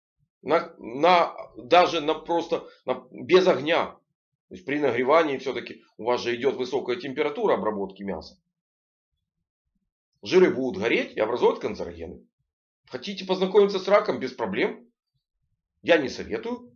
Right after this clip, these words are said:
Хотя такая книга у меня есть. «Рак. Ранняя диагностика и профилактика». Вы можете ее заказать. Но сейчас не об этом. Майонез — нет. На этапе маринования — нет. Хотите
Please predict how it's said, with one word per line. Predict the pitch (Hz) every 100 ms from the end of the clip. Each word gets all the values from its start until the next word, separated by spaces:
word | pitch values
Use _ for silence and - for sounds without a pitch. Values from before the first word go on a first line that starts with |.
| _
Хотя | - - -
такая | - 170 143
книга | 175 156 117
у |
меня | 113 101
есть. | 104 247 - _ _ _ -
«Рак. | 160 165 -
Ранняя | 131 160 151 156 147 - _ _ -
диагностика | 123 165 151 175 135 143 160
и | 151
профилактика». | 156 151 165 147 147 139 143 - _ _ _ _ -
Вы | 127
можете | 139 131 - 120
ее | 110
заказать. | 113 117 202 254 - _ _ -
Но |
сейчас | 127 135 139 123 110
не | 113
об | 196
этом. | - 269 254 - -
Майонез — | - 139 135 160 247 - -
нет. | 95 123 113 - _ _ _ _ _ 107
На | 143
этапе | 151 202 -
маринования — | 107 113 113 107 139 233 214
нет. | 139 123 101 -
Хотите | 127 247 190 156 -